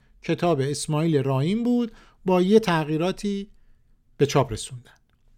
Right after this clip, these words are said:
اما آخرین نسخه از این سفرنامه توسط غلام حسین میرزا صالح سال هزار و سیصد و هشتاد و هفت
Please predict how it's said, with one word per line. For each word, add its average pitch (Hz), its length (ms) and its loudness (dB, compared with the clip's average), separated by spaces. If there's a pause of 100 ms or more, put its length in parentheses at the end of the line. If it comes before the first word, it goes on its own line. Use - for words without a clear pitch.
اما 277 420 -2
آخرین 208 960 0
نسخه 175 340 -2
از 156 260 0
این 151 180 -2
سفرنامه 147 1120 -2
توسط 151 840 -4
غلام 143 440 2
حسین 147 400 -4
میرزا 139 340 -4
صالح 147 560 -4
سال 185 400 -4
هزار 135 560 -4
و 123 40 -10
سیصد 156 420 -10
و 233 100 -8
هشتاد 165 440 -8
و 208 60 -2
هفت - 640 -8